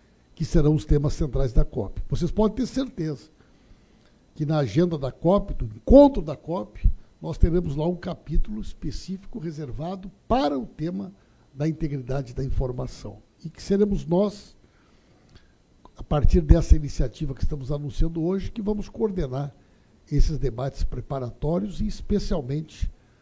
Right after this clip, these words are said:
no momento da realização da cop em Belém do Pará, trazer as conclusões e os acúmulos de tudo aquilo que a gente desenvolver a partir de hoje. Portanto, muito obrigado a todos e a todas. Nós estamos muito felizes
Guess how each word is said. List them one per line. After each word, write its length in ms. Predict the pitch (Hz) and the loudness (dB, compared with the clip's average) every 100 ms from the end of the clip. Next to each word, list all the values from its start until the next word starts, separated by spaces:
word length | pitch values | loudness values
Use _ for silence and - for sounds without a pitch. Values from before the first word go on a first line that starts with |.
| _ _ _ | _ _ _
no 140 | 151 | -2
momento 440 | 160 135 131 143 160 | -2 -2 -4 -6 -6
da 140 | 135 | -6
realização 640 | 131 139 123 120 113 - 135 | -4 -6 -6 -8 -4 -4 -4
da 140 | 127 | -6
cop 500 | - 131 131 - 160 - - - | -8 -8 -6 -6 -6 -10 -14 -12
em 60 | |
Belém 320 | 131 135 131 | -8 -6 -8
do 100 | 127 | -8
Pará, 440 | 139 165 135 143 170 _ _ _ _ - | -8 -8 -6 -6 -8 _ _ _ _ -8
trazer 340 | 165 127 - | -6 -4 -4
as 100 | 139 | -4
conclusões 680 | - 143 - 135 113 143 139 | -8 -14 -12 -12 -8 -6 -6
e 80 | 147 | -6
os 120 | 127 | -8
acúmulos 480 | 127 - 147 160 123 | -8 -8 -6 -4 2
de 120 | - | 0
tudo 200 | - 139 | 0 -8
aquilo 280 | - 151 139 | -6 -6 -4
que 80 | |
a 60 | 127 | -2
gente 200 | 135 - | -4 -4
desenvolver 560 | 135 117 139 117 110 127 | -10 -6 -4 -4 -4 -4
a 60 | |
partir 340 | 127 120 107 131 | -6 -6 -6 -8
de 140 | 123 | -6
hoje. 400 | 101 87 - - _ _ - | -10 -12 -18 -20 _ _ -4
Portanto, 520 | - 143 180 208 208 - - - - | 0 2 4 2 6 4 4 -12 -8
muito 200 | 165 165 | -2 2
obrigado 540 | 175 151 139 175 180 - - - - _ - | 4 4 4 2 4 2 2 -2 -6 _ -8
a 100 | 143 | 0
todos 320 | - 175 120 | 4 4 4
e 40 | |
a 60 | 113 | -2
todas. 640 | - 160 196 185 - - - - _ _ - | 2 2 2 0 -4 -14 -20 -20 _ _ -8
Nós 220 | 135 147 | -2 -2
estamos 360 | 143 - 170 139 | -2 -4 -2 -2
muito 360 | 156 185 214 | 0 0 -2
felizes 960 | - - 185 135 175 175 190 180 - | -4 -4 -2 0 0 0 -4 -8 -10